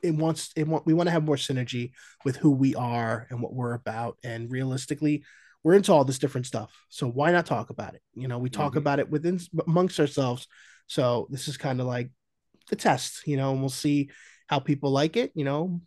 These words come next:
Speaker 1: most people might come just for the show. Some might be coming just for the toys. Some might come just for the bourbon, and that's okay. And we thank anybody that's willing to give us a chance to take a listen.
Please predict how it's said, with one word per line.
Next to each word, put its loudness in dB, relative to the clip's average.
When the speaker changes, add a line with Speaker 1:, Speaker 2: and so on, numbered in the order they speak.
Speaker 1:
most -2
people -2
might -2
come -2
just -2
for -8
the -8
show. 2
Some -4
might -4
be -20
coming -4
just -4
for -2
the -6
toys. 0
Some 0
might 2
come 0
just -4
for -4
the 0
bourbon, 0
and 0
that's 0
okay. -4
And -4
we -2
thank -2
anybody 2
that's 0
willing 4
to 2
give 0
us -6
a -12
chance -4
to -18
take -4
a -4
listen. -8